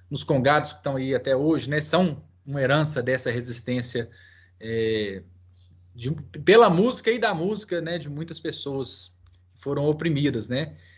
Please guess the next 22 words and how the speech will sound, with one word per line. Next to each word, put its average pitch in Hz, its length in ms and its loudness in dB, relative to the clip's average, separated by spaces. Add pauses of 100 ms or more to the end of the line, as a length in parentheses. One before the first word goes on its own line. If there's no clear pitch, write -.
(340)
E, 135 800 0 (840)
e 156 140 4
aí 170 220 8
outra, 220 220 6
e 196 100 -2
uma 226 160 2
terceira 254 600 4 (340)
que - 80 -6
eu, 185 140 -2
que - 100 -8
eu 170 100 4
acho 151 240 2
que 165 60 0
aí 165 100 2
vocês 165 200 -6
falaram 151 280 2
bastante 202 500 -2
é 240 40 -4
da 254 120 0
música 247 320 -4
enquanto 233 260 -2
mensagem, 147 600 0